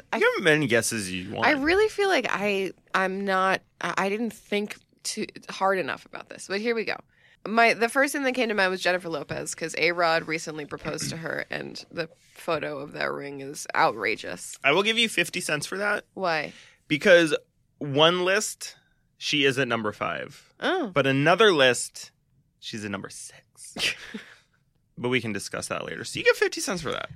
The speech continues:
Speaker 1: Okay. I said Celine Dion.
Speaker 2: No.
Speaker 1: No?
Speaker 2: No, 'cause she got married to that guy.
Speaker 1: Yeah.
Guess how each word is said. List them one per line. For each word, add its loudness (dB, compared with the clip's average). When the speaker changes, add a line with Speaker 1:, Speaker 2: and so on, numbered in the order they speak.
Speaker 1:
Okay. 4
I 2
said -2
Celine -4
Dion. -4
Speaker 2:
No. 8
Speaker 1:
No? -4
Speaker 2:
No, 8
'cause -2
she 2
got 8
married 2
to 2
that 4
guy. 4
Speaker 1:
Yeah. 0